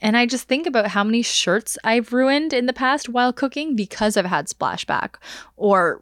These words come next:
you know, what have you. It is, it is dangerous. Um, you know, save your baby wearing for when you're doing something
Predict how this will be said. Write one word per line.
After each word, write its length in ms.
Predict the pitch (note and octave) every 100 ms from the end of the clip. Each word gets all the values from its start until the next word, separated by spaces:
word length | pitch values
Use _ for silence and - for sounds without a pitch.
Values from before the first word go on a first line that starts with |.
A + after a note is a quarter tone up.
| -
you 160 | A#3 A3
know, 200 | B2+ D#3+
what 180 | G3+
have 240 | F#3 D#3 -
you. 240 | - A2+ -
It 300 | - - B3
is, 440 | A#3 A3 - A3+ -
it 220 | - G3+
is 180 | F#3+ F3+
dangerous. 600 | G3+ G3 G3 G3+ A3+ - -
Um, 520 | F3+ F3 E3 E3 F3+ - _ _ _ _
you 120 | G3+ G3
know, 200 | E3 F#3+
save 320 | - F#3 F#3+
your 80 | F3+
baby 260 | F3 F3
wearing 240 | F3 E3+ F3
for 140 | F3+
when 160 | F3 E3+
you're 100 | E3+
doing 240 | E3+ E3
something 600 | - E3+ - D#3+ E3 F3+